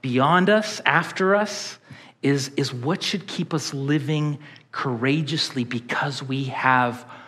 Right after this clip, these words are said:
hope. Exile this morning, we should be known more than anybody as a people of hope. And unfortunately, when we talk about the importance of hope,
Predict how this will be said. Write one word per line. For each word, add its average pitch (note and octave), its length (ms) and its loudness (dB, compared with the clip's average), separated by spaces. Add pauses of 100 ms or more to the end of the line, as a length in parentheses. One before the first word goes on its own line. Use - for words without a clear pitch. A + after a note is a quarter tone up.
(240)
hope. - 580 -2 (1400)
Exile D#3+ 380 2
this C#3+ 240 -2
morning, C#3+ 280 2
we D3+ 100 0
should D#3+ 260 -2
be D3 140 -2
known D3 680 0 (1120)
more D#3 340 2
than C#3+ 160 2
anybody C#3 680 0 (180)
as B2+ 140 -2
a A#2 100 -2 (120)
people F3+ 640 -2
of B2+ 140 -4
hope. - 640 -2 (1200)
And C3+ 80 -2
unfortunately, D#3 720 2
when C3+ 220 2
we C3+ 80 -2
talk E3+ 400 0
about C#3+ 220 -2
the B2 100 -2
importance B2+ 600 -4
of B2+ 160 -8
hope, - 340 -8